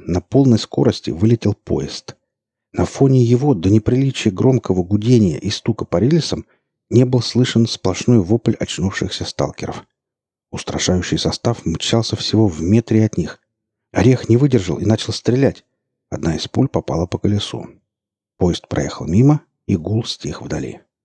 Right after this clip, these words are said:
Выбитое пулей калаша колесо несколько раз подскочило на месте, подобно монетке на столе, покрутилось и со звоном успокоилось на шпалах. Сталкеры молча уставились на колесо, словно это была бомба.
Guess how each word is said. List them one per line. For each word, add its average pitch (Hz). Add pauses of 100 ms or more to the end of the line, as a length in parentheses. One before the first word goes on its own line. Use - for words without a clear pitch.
(1200)
Выбитое 127
пулей 120
калаша 113
колесо 110
несколько -
раз 98
подскочило -
на 101
месте, 131 (260)
подобно 87
монетке 90
на 80
столе, 85 (360)
покрутилось 95 (100)
и 107
со 85
звоном 131
успокоилось -
на 82
шпалах. - (1300)
Сталкеры -
молча 90
уставились 85
на -
колесо, 113 (200)
словно 78
это 82
была 80
бомба. 73